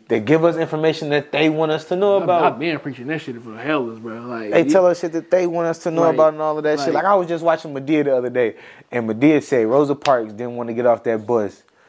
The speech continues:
Speaker 1: because Madea was finna get in her ass.
Speaker 2: <laughs> I ain't gonna cap. If that was a story that was told to us in third grade, we would
Speaker 1: <laughs> We
Speaker 2: believe the
Speaker 1: would've
Speaker 2: shit.
Speaker 1: believed that shit,
Speaker 2: And that's
Speaker 1: bro.
Speaker 2: why I say, bro, without visual evidence, bro,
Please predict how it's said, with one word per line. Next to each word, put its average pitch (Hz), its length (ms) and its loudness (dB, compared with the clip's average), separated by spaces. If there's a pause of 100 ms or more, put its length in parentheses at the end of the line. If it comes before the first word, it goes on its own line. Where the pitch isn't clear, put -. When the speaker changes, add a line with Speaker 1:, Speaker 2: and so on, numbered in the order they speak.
(200)
Speaker 1:
because 104 560 0 (340)
Madea 107 280 2
was 98 100 0
finna 92 260 -8
get 107 140 0
in 104 140 0
her 104 160 2
ass. 87 460 -4
Speaker 2:
<laughs> - 40 -2
I 330 300 0 (260)
ain't 392 60 2
gonna 359 180 2
cap. 370 400 0 (540)
If 233 140 -4
that 311 180 6
was 320 240 0
a 247 60 -8
story 269 280 0
that 247 60 -2
was 233 100 -2
told 247 240 0
to 233 100 -4
us 208 380 0 (560)
in 202 180 0
third 220 280 2
grade, 180 420 -2
we 196 160 -4
would 247 140 0
Speaker 1:
<laughs> 190 40 -6
We - 0 -
Speaker 2:
believe 226 260 2
the 208 100 4
Speaker 1:
would've 190 160 4
Speaker 2:
shit. - 20 -2
Speaker 1:
believed 180 400 2
that 202 300 0
shit, 175 220 0
Speaker 2:
And 208 140 0
that's 254 200 2
Speaker 1:
bro. 262 80 -6
Speaker 2:
why 233 220 2
I 214 40 -4
say, 220 380 -2
bro, 170 340 -4
without 202 460 0
visual 240 480 0
evidence, 202 460 0
bro, 175 340 0